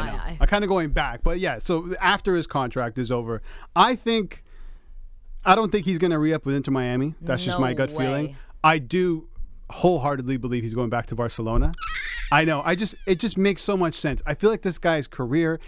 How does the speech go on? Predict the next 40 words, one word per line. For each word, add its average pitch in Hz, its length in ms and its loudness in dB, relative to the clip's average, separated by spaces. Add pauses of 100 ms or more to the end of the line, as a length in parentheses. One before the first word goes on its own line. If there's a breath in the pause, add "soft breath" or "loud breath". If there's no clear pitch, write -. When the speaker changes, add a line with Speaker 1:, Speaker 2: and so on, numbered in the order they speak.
(160 loud breath)
Speaker 2:
and 139 100 0
his 135 140 -2
life 139 260 2
is 117 140 -6
a 120 60 -6
complete 143 360 -2
fairy 127 320 -2
tale, 120 300 -4 (300 soft breath)
and 143 140 2
it 135 80 0
needs 135 260 0
a 127 60 -4
fairy 123 300 -2
tale 117 200 -6
ending. 98 320 -4 (300 loud breath)
Like, 135 240 -2
if, 147 100 -4 (680)
I 175 140 6
get - 360 -4
goosebumps 156 480 -2
thinking 135 220 -2
about 123 200 -2
this 131 120 -6
past 120 300 -6
World 113 180 -6
Cup 101 220 -8 (200)
and 127 160 0
what 139 120 -2
we 131 120 -4
got 123 160 -2
to - 80 -6
see 135 200 -4
him 120 180 -4
do. 101 200 -6
Speaker 1:
Mm-hmm. - 440 -4
Speaker 2:
No 202 140 4
one 247 240 2
was 208 160 0
expecting 185 500 -2
that. 101 220 -8